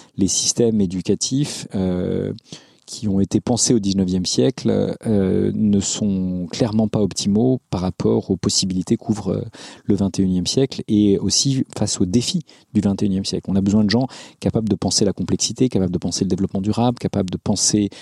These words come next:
le vivre ensemble. Et ça, euh, on n'a pas forcément besoin de,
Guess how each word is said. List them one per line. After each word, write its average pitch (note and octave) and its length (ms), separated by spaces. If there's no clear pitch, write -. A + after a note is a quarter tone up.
le F#2+ 100
vivre G2+ 300
ensemble. A#2+ 580
Et G2 120
ça, C3 460
euh, F#2 160
on - 40
n'a G2+ 100
pas - 100
forcément G2+ 320
besoin G2+ 300
de, F#2 240